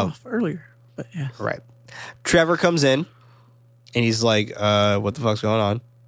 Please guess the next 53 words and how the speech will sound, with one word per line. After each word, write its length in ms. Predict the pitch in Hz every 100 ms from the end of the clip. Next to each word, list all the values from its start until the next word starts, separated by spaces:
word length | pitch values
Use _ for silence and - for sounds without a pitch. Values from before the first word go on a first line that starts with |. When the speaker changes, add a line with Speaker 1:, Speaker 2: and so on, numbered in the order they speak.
| -
Speaker 1:
Instead 260 | 170 165 156
of 60 |
making 240 | 151 147 147
sure 200 | 151 143
that 140 | 139
she's 220 | 135 151
okay. 340 | 160 156 120 165 -
Speaker 2:
Right. 340 | 123 107 92 - -
And 80 | 117
he's 100 | 107
like, 120 | 110
"What 160 | 107 139
happened?" 380 | 139 175 165 -
<laughs> 80 | -
Like, 840 | - 175 220 190 202 180 - 196
Speaker 1:
"Dude, 160 | - 208 247
why 100 | 226
are 80 | 262
you 80 | 294
saying 200 | 277 294
what 120 | 294 277
happened?" 320 | 285 220 -
It's 160 | 185
like, 120 | 180 -
"Are 120 | 196
you 80 | 202
Speaker 2:
Yeah. 100 | -
Speaker 1:
good? 420 | 233 294 285 226
Are 80 | 208
you 160 | 208
okay? 320 | 196 233 254 254
What's 200 | 254 -
going 200 | 254 262
on?" 200 | 269 208
Speaker 2:
Yeah. 540 | 110 107 101 98 98 104 -
So 180 | - 156
she 160 | - 247
stress 360 | - 233 220
Speaker 1:
Ugh. 40 | 127
Speaker 2:
feeds 280 | 214 208 185
Mustache. 880 | 143 127 - - 110 104 110 - - - - - - - - - 135
Um, 600 | 131 123 117 117 113 - - - 135 143
<laughs> 500 | - - - 247 170
and 160 | 147 147
she's, 280 | - 151 147
like, 340 | 156 143 -
tapping 320 | - 143 143 147
her 100 | 139
bowl 340 | 123 120 117
for 140 | 113 117
Mustache 480 | 117 113 117 113
to 40 | 107
come. 240 | 117 107